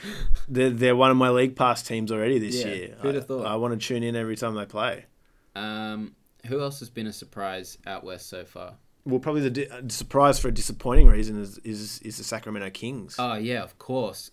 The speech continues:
Speaker 1: Sacramento. Uh, what? And we said this at the time. We said it at the time. We all blew up. We don't know why. And now it's like, proof is in the pudding. Why did they fire Dave Yeager?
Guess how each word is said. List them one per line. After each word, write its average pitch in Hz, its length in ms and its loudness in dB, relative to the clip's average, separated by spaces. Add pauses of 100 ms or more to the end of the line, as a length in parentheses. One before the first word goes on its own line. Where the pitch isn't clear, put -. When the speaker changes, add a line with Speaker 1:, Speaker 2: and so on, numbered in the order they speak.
Speaker 1:
Sacramento. 120 1000 -6 (360)
Uh, 139 120 -2 (260)
what? 151 260 -4 (500)
And 139 140 -4
we 175 80 0
said 175 320 -2
this 156 240 -2 (100)
at 147 200 -4
the 135 60 -10
time. 113 460 -8 (200)
We 120 100 -4
said 143 240 -2
it 139 80 -2
at 135 140 0
the 123 80 -10
time. 117 340 -6
We 101 140 -4
all 143 140 0
blew 117 260 -2
up. 107 280 -6 (220)
We 101 100 -6
don't 143 200 0
know 131 160 -2
why. 107 500 -4
And 110 140 -4
now 123 200 -4
it's 117 200 -10
like, 101 380 -8 (120)
proof 131 260 -4
is 113 140 -8
in 113 100 -4
the 104 60 -8
pudding. 101 460 -10 (340)
Why 123 380 -4
did 143 240 -4
they 123 160 -2
fire 120 340 -8
Dave 110 300 -6
Yeager? 104 440 -8